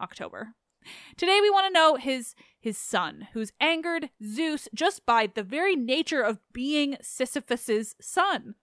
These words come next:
When Zeus saw that Glaucus was interested in marrying Eurynome, he determined that Glaucus would never be permitted to have a child with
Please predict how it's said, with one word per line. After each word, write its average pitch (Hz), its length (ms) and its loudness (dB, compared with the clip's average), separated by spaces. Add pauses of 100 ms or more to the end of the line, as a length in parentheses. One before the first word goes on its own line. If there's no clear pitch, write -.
(920)
When 302 220 4
Zeus 359 240 2
saw 285 240 6
that 247 140 0
Glaucus 208 420 0
was 196 140 -8
interested 190 420 -10
in 202 140 -8
marrying 277 520 2
Eurynome, 202 500 -4 (220)
he 240 280 -2
determined 381 520 -2
that 247 160 2
Glaucus 302 520 2
would 262 320 -4 (400)
never 214 380 4 (100)
be 233 100 0
permitted 220 540 -2 (580)
to - 120 0
have - 260 4
a 508 60 2
child 220 640 0 (320)
with 269 160 -4